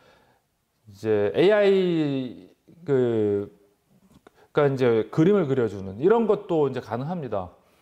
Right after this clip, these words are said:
한, 한 달 전인가 미드전이라는 그런 미국 회사가 있습니다. 에이아이 회-,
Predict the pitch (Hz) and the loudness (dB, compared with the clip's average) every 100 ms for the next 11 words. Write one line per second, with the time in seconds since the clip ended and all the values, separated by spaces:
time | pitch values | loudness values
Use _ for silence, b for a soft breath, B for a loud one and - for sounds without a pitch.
0 | b b b b - 175 165 247 247 196 | b b b b -6 -6 -4 0 0 2
1 | 185 151 131 123 117 117 170 175 214 202 | -2 -2 -2 0 0 -2 -4 -2 -2 -2
2 | 185 143 127 135 139 131 120 110 104 117 | -2 -2 -4 -2 -2 -2 -4 -8 -8 -8
3 | 117 110 110 214 220 170 123 117 104 104 | -8 -10 -6 -6 -4 -4 -6 -8 -4 -4
4 | 117 117 131 | -2 -2 -2